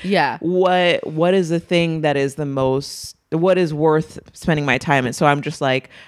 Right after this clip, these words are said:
Speaker 2: I do feel like I need to get this Tamagotchi thing in check, um, so that I can in-, invest the time in the right places.
Speaker 1: Okay.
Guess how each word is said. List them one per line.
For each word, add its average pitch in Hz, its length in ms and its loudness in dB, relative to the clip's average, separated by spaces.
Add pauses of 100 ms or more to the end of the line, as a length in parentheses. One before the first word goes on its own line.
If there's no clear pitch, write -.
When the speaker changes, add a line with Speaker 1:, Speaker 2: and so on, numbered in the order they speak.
(220)
Speaker 2:
I 156 180 4
do 170 320 2
feel 160 240 0
like 147 460 0
I 143 140 0
need 143 260 -4
to 131 560 -4 (100)
get 143 240 2
this 135 280 0 (140)
Tamagotchi 151 960 0
thing 127 420 -4
in 127 240 -4
check, 160 640 2 (560)
um, 143 440 0
so 175 140 -2
that 156 200 2
I 143 140 2
can 151 260 -4
in-, 143 300 -4 (100)
invest 147 720 -2
the 165 80 0
time 135 480 0
in 131 120 -4
the 131 60 -2
right 123 220 0
places. - 640 -10 (420)
Speaker 1:
Okay. 440 360 -4